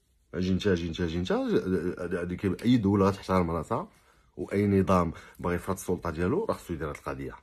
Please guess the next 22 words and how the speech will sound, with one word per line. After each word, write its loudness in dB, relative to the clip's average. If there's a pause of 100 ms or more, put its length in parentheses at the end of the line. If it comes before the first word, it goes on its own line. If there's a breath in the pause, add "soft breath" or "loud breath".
(320)
بكل 0
هدوء، -2
خمسه -4
سته -4
اجي 0
انت، -10 (840 loud breath)
باش -2
هادوك، 2
آه، 6 (760)
الكلابين 0 (300 loud breath)
يتردعوا -2
شويه. -10 (600)
اه 2
وي، 0
حيت -6
هادشي -8
اللي -2
وصلنا -4
ليه -2 (420 loud breath)
بدرجه -4
الميوعه -6 (340 loud breath)
ودرجه -4